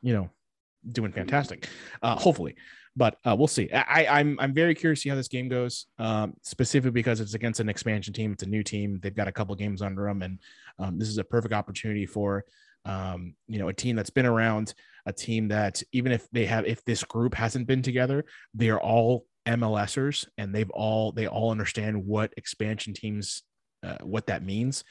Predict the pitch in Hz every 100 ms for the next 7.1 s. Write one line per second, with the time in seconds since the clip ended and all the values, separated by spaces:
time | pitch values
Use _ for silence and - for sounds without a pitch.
0 | - - - - 104 101 98 98 90 -
1 | - 104 92 - 113 127 107 110 104 98
2 | 117 101 92 92 - - 117 120 - 139
3 | 151 _ - - - - 110 - 92 101
4 | 113 87 - - 123 120 131 - 104 -
5 | 110 127 117 117 98 92 104 107 127 107
6 | 101 98 98 95 123 - 107 95 98 -
7 | 101